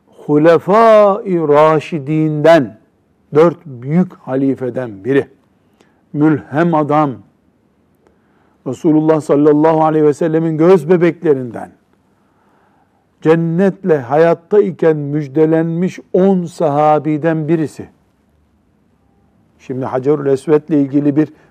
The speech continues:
tavrını konuşacağız. Öyle sıradan bir Müslümanı konuşmuyoruz. Sıradan bir sahabeyi de konuşmuyoruz. Halifeyi konuşmuyoruz. Kimi konuşuyoruz? Cenneti dünyada garantilemiş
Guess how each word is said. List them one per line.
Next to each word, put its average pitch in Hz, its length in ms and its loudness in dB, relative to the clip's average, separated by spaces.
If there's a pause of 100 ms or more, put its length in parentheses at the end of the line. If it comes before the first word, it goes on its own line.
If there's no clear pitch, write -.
(120)
tavrını 143 500 2
konuşacağız. 160 760 -2 (760)
Öyle 180 260 2
sıradan 202 640 0
bir 190 60 -4
Müslümanı 196 520 -4
konuşmuyoruz. 180 580 -4 (840)
Sıradan 180 600 2
bir 190 60 -6
sahabeyi 175 680 2
de 220 80 6
konuşmuyoruz. 135 840 -4 (160)
Halifeyi 160 580 0
konuşmuyoruz. 151 800 -4 (600)
Kimi 185 240 0
konuşuyoruz? 185 680 -2
Cenneti 165 600 -2
dünyada 175 640 0
garantilemiş 175 880 0